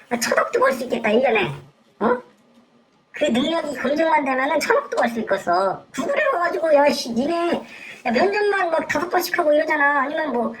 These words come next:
컨설팅에서 와서 걔는 열, 열 번씩 하거든요, 저희 컨설팅. 근데 니네 그럴 필요 없어. 내가 다 해줄게. 열 번? 야, 그 비싼 컨설턴트, 야,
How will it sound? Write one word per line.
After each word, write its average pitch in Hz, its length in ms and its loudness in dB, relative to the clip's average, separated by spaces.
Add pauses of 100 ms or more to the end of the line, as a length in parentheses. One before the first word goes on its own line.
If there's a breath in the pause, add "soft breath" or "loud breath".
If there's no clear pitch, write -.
(300 loud breath)
컨설팅에서 381 480 0
와서 311 180 0
걔는 269 280 2
열, - 260 -2
열 208 140 4
번씩 - 240 -2
하거든요, 185 300 0
저희 190 180 -6
컨설팅. 175 460 -4 (180)
근데 302 240 0
니네 392 100 2
그럴 392 220 2
필요 - 140 -4
없어. - 200 -4 (480)
내가 320 220 0
다 - 160 0
해줄게. - 300 -4 (480)
열 - 180 0
번? 403 240 2 (100)
야, 233 220 0 (480 loud breath)
그 370 100 2
비싼 349 280 2
컨설턴트, 349 540 0
야, 233 160 0